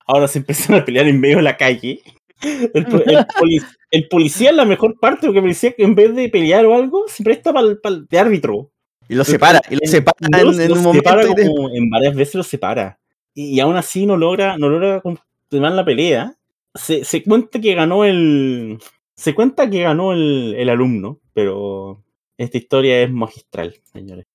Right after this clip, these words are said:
Speaker 1: Y no solo por esto, porque además, en ese mismo momento, se destruyó el techo de la escuela del Zacatenco, <laughs> que no tenía ninguna relación con la pelea. Si lo mejor de todo, si que esto fue en la calle, po.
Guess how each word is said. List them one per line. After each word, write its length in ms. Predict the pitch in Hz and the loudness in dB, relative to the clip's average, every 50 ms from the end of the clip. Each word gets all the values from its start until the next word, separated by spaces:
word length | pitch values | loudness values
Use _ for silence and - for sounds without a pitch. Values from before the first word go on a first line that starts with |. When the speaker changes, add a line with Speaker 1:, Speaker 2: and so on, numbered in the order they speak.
| _ _ | _ _
Speaker 1:
Y 80 | 120 123 | -4 -2
no 120 | 131 147 156 | 0 0 -2
solo 300 | - - 185 175 180 165 | -2 -2 -2 0 0 0
por 140 | 151 135 135 | 2 0 0
esto, 380 | 143 - _ - 90 85 _ _ _ _ _ _ _ _ | 0 -2 _ -16 -18 -18 _ _ _ _ _ _ _ _
porque 240 | - 117 - - 143 | -8 -8 -4 -2 0
además, 640 | 127 123 120 147 175 190 - - - - - _ _ _ _ _ _ _ _ | 0 0 0 0 -2 -4 -6 -10 -14 -16 -16 _ _ _ _ _ _ _ _
en 100 | 135 139 | 0 0
ese 180 | 139 139 - 147 | 0 2 0 0
mismo 260 | 160 175 170 180 170 | 0 2 0 0 0
momento, 640 | 156 143 147 165 175 160 - - 175 185 190 180 _ _ _ _ _ _ _ | 0 2 2 0 -2 -2 -4 -6 -6 -6 -8 -12 _ _ _ _ _ _ _
se 200 | - - - 135 | -10 -2 0 2
destruyó 460 | 127 131 131 - - 135 131 120 143 156 | 2 2 0 -2 -4 -4 -2 0 0 0
el 140 | 147 143 - | 0 -2 -6
techo 420 | _ - 170 170 - - - 170 | _ -2 -2 -2 -2 -4 -4 -2
de 100 | 151 147 | 0 0
la 80 | 139 143 | -2 -2
escuela 360 | 143 - _ - 151 151 156 | -4 -8 _ 0 0 2 2
del 80 | 160 156 | -2 -4
Zacatenco, 680 | - - 143 - 123 - 131 156 160 151 - - 170 170 | -4 -4 -2 -2 0 0 0 0 0 -4 -8 -14 -14 -14
<laughs> 1400 | _ _ - - - - - _ _ _ _ - - - - _ _ _ _ _ _ _ _ - 269 285 254 214 - - | _ _ -18 -18 -18 -18 -20 _ _ _ _ -20 -20 -20 -20 _ _ _ _ _ _ _ _ -10 -8 -8 -8 -10 -4 0
que 100 | 175 151 | 2 4
no 120 | 170 170 | 4 4
tenía 260 | 170 170 185 185 220 226 | 2 2 2 4 4 4
ninguna 380 | 208 185 170 180 202 233 240 | 2 2 2 2 4 4 4
relación 420 | 247 233 220 214 190 - - 196 208 | 2 2 0 -2 -2 0 0 -2 2
con 160 | - 226 233 | 2 2 2
la 100 | 226 208 | 2 2
pelea. 380 | - 156 139 160 202 175 113 104 | 0 0 2 2 2 2 2 0
Si 80 | 120 135 | 0 0
lo 60 | 135 | 0
mejor 200 | 123 - - 196 202 | 0 2 2 0 0
de 40 | 202 | 2
todo, 140 | 247 240 | 2 0
si 220 | - - 160 143 139 | 0 0 -2 -4 -4
que 140 | - 170 156 | -4 -6 -4
esto 120 | 160 - 190 | -2 -2 -2
fue 140 | - 247 254 | 0 0 0
en 60 | 247 | 0
la 100 | 202 - | -2 -2
calle, 400 | - 147 208 247 208 127 107 - | 0 0 0 0 0 -2 -2 -2
po. 260 | - 90 - - - | -4 -8 -10 -10 -14